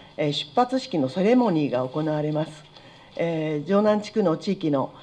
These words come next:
えー、八木節保存会の人たち、それからまた、新田保育所の生徒たちがですね、えー、ダンスを踊ってくれたり、それからですね、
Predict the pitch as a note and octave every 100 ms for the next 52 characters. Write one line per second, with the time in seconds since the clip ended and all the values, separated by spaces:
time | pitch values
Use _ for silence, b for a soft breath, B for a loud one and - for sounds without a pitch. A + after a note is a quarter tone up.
0 | B B - D3+ C#3+ D3 F3 F#3+ G#3 G#3+
1 | G3+ G3+ - - F3+ F#3+ G#3 G3+ D3+ C#3
2 | C3 - D3 C3+ - B2 - B B -
3 | F3 F3 E3+ D#3+ E3 F3 E3+ - F3 G#3+
4 | A3 G#3 A3 A3 G#3+ G#3 G3 F#3 A3 E3+
5 | D3+ C#3+ B2 A2+ C3 D3+ E3+ E3+ B B
6 | B D#3 D3 D3 G3 G#3 D3+ D3 D3+ D3+
7 | D3 D3 C#3+ C3+ G2 B B - - E3+
8 | E3+ D#3 B2+ C3+ D3 D3+ C#3+